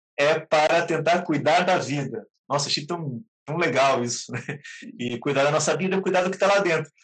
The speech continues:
Só que, às vezes, o exterior é tão diferente que cria polarização,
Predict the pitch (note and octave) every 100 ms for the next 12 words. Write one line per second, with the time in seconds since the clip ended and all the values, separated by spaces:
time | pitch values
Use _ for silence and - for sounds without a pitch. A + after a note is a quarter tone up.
0 | _ - E3+ E3 F#3+ F3 G#3 G3 G#3 F#3
1 | - F#3 E3 E3+ G#3+ D#3+ - A#3 B3+ -
2 | D#3 G3+ A3+ - A#2 - _ _ _ -
3 | E3 D#3+ E3 F3+ - E3+ E3+ E3 F#3 -
4 | D#3 C3+ A#2+